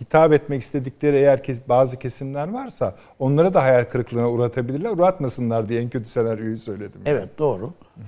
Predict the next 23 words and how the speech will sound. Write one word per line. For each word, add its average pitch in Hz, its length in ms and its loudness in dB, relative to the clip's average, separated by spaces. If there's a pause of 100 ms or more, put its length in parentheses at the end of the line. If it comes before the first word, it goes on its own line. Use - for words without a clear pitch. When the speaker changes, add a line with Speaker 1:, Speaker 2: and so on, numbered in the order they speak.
(320)
Speaker 2:
Ee, 143 440 0 (200)
ben 214 320 -2 (120)
yani, 175 460 2 (480)
e, 151 300 -2 (120)
bir, 208 180 0
e, 185 60 -10 (1080)
felaket 202 580 8
tablosu 165 480 2
çıkmayacak - 500 -8
önümüze. - 340 -8 (920)
Ç-, 220 400 -6
çok - 460 -2
böyle 165 340 2 (460)
iyimser 170 720 2 (340)
olmayı, 151 600 0
bayram 175 320 8
etmeyi 151 360 -2
gerektirecek 131 520 -4
bir - 60 -20
tablo 143 360 0
da 95 80 -10
çıkmayacak - 640 -12 (320)
burada. 160 360 -6